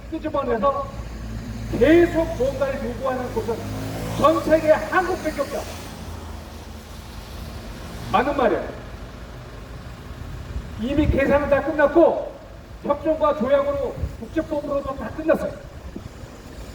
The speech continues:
제가 한 가지 안내 말씀드리자면 이천십 년도에 오바마 정권 때 미국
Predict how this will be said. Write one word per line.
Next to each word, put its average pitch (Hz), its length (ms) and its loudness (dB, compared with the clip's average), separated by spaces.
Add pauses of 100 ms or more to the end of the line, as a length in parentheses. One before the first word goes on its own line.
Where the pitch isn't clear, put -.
(640)
제가 247 340 0 (540)
한 247 100 -4
가지 254 220 4
안내 240 260 2
말씀드리자면 233 800 2 (1800)
이천십 302 480 6
년도에 285 640 4 (1500)
오바마 294 460 8
정권 - 340 0
때 - 240 -8 (2000)
미국 269 260 6